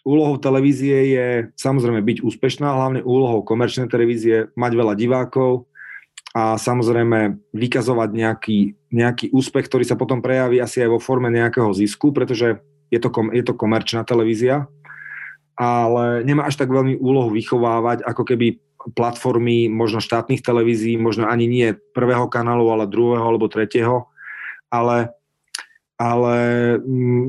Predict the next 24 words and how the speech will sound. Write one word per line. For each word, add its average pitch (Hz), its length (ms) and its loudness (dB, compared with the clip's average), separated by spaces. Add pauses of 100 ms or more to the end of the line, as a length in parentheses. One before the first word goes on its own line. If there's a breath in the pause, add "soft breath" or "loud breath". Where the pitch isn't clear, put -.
(360)
je 135 140 2
mi 160 80 0
sympatické, 143 500 -2
že 117 80 -2
televízie 110 480 2
niekedy 107 320 0
riskujú 131 560 2 (640)
a 113 320 0
sám 147 160 -2
som 143 160 0
bol 131 80 0
prekvapený, 127 480 0
že 104 160 0
to 117 80 2
proste 110 320 0
takto 110 240 -2
nevyšlo. 104 560 0 (560 loud breath)
O, 110 160 2
takže, 110 720 0 (240)
o, 110 320 2
asi 127 240 -4
toľko 123 320 0
k - 100 -14
tomu. 127 460 0